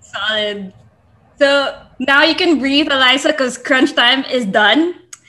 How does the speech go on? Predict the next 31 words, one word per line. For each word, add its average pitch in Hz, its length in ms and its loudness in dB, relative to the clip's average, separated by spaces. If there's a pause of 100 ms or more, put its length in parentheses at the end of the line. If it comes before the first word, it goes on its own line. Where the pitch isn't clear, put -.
(220)
And 262 420 0
so 294 200 -2
thank 320 340 -2
you, 339 400 -4
thank 294 220 -2
you 302 80 -2
so 269 240 -4
much 247 260 -4
for 254 140 -8
sharing 233 320 -4
your 233 180 -6
time 214 300 -2
and 208 200 -6
being 214 280 -8
super 220 260 -8
game 196 540 -6
to 202 80 -6
join 180 340 -8
us 180 160 -10
today. 165 580 -12 (280)
And 240 500 -2
now 247 300 4
we've 247 260 -2
come 247 220 0
to 262 80 -2
the 220 180 -8
end 233 160 -2
of 226 80 -8
the 220 80 -6
episode 240 560 -2
for 247 240 0